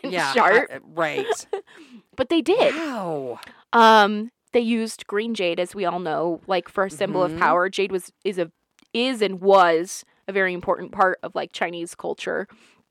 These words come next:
Speaker 2: So, like, lapis was to the E-, Egyptians, the, the
Speaker 1: Jade
Speaker 2: jade
Speaker 1: is
Speaker 2: is to
Speaker 1: the
Speaker 2: the Chinese.
Speaker 1: Chinese.
Speaker 2: Wow.
Speaker 1: Um, and because it was supposed to attract and protect wealth,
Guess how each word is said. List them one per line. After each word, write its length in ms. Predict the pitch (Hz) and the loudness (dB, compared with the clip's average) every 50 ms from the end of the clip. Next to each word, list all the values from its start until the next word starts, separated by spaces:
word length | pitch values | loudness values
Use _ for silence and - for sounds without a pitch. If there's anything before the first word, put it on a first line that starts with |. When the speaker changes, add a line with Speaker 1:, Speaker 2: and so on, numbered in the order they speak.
| _ _ | _ _
Speaker 2:
So, 200 | - - 180 170 | -10 -8 -6 -2
like, 280 | 165 165 160 151 - | -2 -2 -2 -2 -4
lapis 440 | 165 160 156 147 - 170 151 - - | -2 -2 -2 -2 -4 -6 -10 -8 -4
was 220 | 160 156 151 147 - | -4 -4 -4 -4 -8
to 100 | - 139 | -12 -12
the 260 | 143 131 _ 143 156 | -12 -12 _ -10 -10
E-, 60 | 151 _ _ _ _ _ | -10 _ _ _ _ _
Egyptians, 920 | - 147 143 135 - - 214 - - 165 147 139 135 135 135 135 - - - - | -14 -14 -12 -10 -8 -8 -8 -8 -8 -8 -6 -6 -8 -10 -12 -12 -14 -14 -10 -8
the, 240 | 147 139 131 135 131 | -8 -6 -6 -8 -8
the 60 | - | 0
Speaker 1:
Jade 200 | - 202 185 185 | 0 2 2 2
Speaker 2:
jade 240 | - - 147 143 139 | 0 0 0 -2 -4
Speaker 1:
is 140 | 135 135 127 | -6 -10 -10
Speaker 2:
is 40 | - | -12
to 520 | - - 147 139 139 135 131 127 123 123 113 | -12 -10 -10 -8 -8 -8 -10 -10 -12 -12 -8
Speaker 1:
the 80 | - - | -8 -6
Speaker 2:
the 60 | 131 | -4
Chinese. 480 | - 214 - 135 135 131 131 - - - | -2 -2 -2 -2 -4 -6 -10 -12 -14 -16
Speaker 1:
Chinese. 60 | - | -16
Speaker 2:
Wow. 520 | 165 143 156 208 254 262 - 151 147 123 110 - - - - _ _ - | -16 -14 -14 -14 -14 -14 -12 -12 -12 -14 -14 -20 -20 -20 -20 _ _ 2
Speaker 1:
Um, 580 | 220 214 208 202 202 196 196 196 196 190 214 - _ _ _ _ _ _ _ _ _ _ _ _ _ _ _ _ - | 6 6 8 8 8 8 6 4 0 -6 -8 -12 _ _ _ _ _ _ _ _ _ _ _ _ _ _ _ _ 2
and 540 | 233 233 220 214 208 208 202 208 202 202 - _ _ _ _ | 4 4 6 6 4 4 2 0 -4 -6 -10 _ _ _ _
because 280 | - 254 - 240 220 220 | -6 -6 -4 -4 -2 -2
it 80 | - - | -2 -4
was 160 | 202 202 - | -4 -8 -8
supposed 600 | - - 208 - 220 208 202 - - - - - - - | -12 -18 -14 -4 -2 -2 -2 -2 -4 -12 -10 -10 -12 -8
to 320 | - 233 202 196 202 175 - - - | -6 -6 -4 -2 -4 -4 -6 -6 -10
attract 800 | - - - - - - - 226 185 - 254 _ - - - - | -8 -8 -10 -12 -12 -8 0 2 2 2 2 _ -10 -20 -18 -10
and 120 | - 208 208 | -10 -10 -6
protect 460 | - 214 214 - 226 202 - - - | -6 -6 -6 -2 -4 -4 -4 -4 -18
wealth, 560 | 190 190 175 180 220 262 392 - _ _ - | -8 -2 2 2 4 4 2 0 _ _ -20